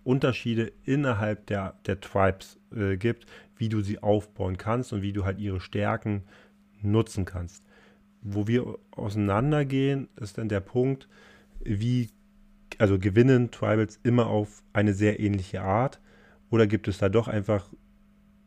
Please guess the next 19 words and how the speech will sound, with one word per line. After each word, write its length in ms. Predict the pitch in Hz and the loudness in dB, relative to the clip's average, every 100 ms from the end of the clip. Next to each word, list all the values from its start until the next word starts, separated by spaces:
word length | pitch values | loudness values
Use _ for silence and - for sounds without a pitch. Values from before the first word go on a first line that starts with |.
| _ _ - | _ _ -4
vielleicht 260 | - 110 127 | 2 2 2
Nuancen, 640 | 113 113 123 147 - 101 | 0 2 0 0 -2 -2
wenn's 240 | 95 95 | -2 -2
nur 100 | 110 | -2
Nuancen 400 | 101 98 104 104 | -2 -2 -6 -6
sind, 220 | 98 101 | -4 -4
aber 140 | 104 98 | -4 -2
doch 200 | 107 - | -2 -8
Unterschiede, 800 | 190 123 123 110 - 110 110 107 - - - - - _ _ _ - _ - | -6 -2 0 0 0 2 2 0 -6 -20 -20 -20 -20 _ _ _ -20 _ -6
die 280 | 113 95 113 | -4 0 4
dann 120 | 107 | 6
doch 140 | 107 | 4
schon 160 | - 110 | 2 0
mal 100 | 104 | 2
sagen, 220 | 101 104 | 2 0
okay, 280 | 101 110 110 - | 0 0 0 0
auch 200 | 117 127 | 0 0
ein 100 | 113 | -2
Tribal-Deck 680 | - 107 117 107 107 107 | -2 -2 0 2 2 0